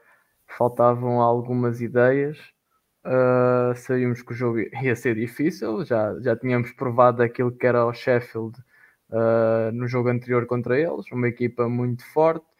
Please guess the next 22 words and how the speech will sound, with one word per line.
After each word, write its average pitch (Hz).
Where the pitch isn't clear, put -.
muito 135
organizada, 123
defende 131
muito 127
bem. 135
Depois 123
tem 127
ali 123
três, 123
quatro 123
cães 127
de -
caça 123
no, 123
no 127
meio 120
campo 127
que -
conseguem 123
fazer 123
a 120
transição 120